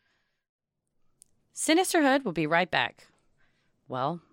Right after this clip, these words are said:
I talked to my fashionable pal Megan today, and she told me that lavender is the new neutral for the fall, and so I got myself a pair of Desert Rose Rothy driver's shoes, 'cause that's a hip style.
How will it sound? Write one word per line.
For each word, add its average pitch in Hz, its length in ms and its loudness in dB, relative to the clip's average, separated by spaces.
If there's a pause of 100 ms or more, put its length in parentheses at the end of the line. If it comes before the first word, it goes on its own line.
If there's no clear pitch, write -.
(140)
I 160 60 -14
talked - 300 -4
to 156 300 0
my 135 440 -2
fashionable 165 640 -2
pal 151 280 -2
Megan 147 340 -4
today, 214 420 -2
and 143 320 -4
she 180 480 -6
told 170 220 -4
me 160 160 -2
that 139 280 -6 (360)
lavender 208 640 2
is 160 200 -6
the 156 80 -4
new 160 260 -2
neutral 202 460 -2
for 170 220 -2
the 143 80 -10
fall, 196 420 2
and 156 160 -6
so 135 160 -4
I 160 200 0
got 202 180 0
myself 180 440 0 (300)
a - 40 -16
pair 180 480 2
of 143 140 -10 (180)
Desert 220 600 2
Rose 190 840 0 (180)
Rothy 156 800 -2
driver's 151 680 0
shoes, 117 560 -6
'cause 139 220 -10
that's 147 300 -2
a 139 220 -2 (100)
hip 226 340 -2 (180)
style. 226 640 0